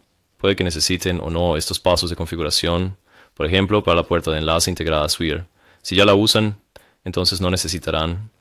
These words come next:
hacer esto. El P L L personalizado es similar, así que si ya tienen modificaciones a su P L L personalizado,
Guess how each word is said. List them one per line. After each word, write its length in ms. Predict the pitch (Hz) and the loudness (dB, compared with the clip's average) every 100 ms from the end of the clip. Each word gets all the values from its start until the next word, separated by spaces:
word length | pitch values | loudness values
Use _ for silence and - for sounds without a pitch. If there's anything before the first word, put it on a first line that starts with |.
| _ | _
hacer 240 | - 87 | -8 -4
esto. 380 | 78 73 - - _ - | -4 -4 -8 -14 _ -4
El 160 | 95 | 0
P 80 | 120 | 6
L 120 | 120 | 8
L 140 | 110 107 | 8 6
personalizado 840 | 113 95 92 90 90 90 98 95 | 2 2 2 4 4 6 6 4
es 140 | 92 | 2
similar, 640 | - 90 82 82 82 90 90 _ _ _ | 0 -2 0 0 0 -4 -10 _ _ _
así 240 | - 101 92 | -8 -6 -4
que 160 | 90 | -2
si 120 | - 85 | -2 4
ya 200 | 98 107 | 4 4
tienen 200 | 98 95 | 2 0
modificaciones 880 | 92 90 - 73 - 90 90 90 | 2 0 -2 -4 -2 0 0 -2
a 80 | - | -2
su 160 | - 82 | -4 -2
P 120 | 87 | 0
L 120 | 85 | 2
L 140 | 87 | 0
personalizado, 880 | - - 73 71 - 80 82 95 107 | -2 -4 -6 -8 -4 0 0 -2 -6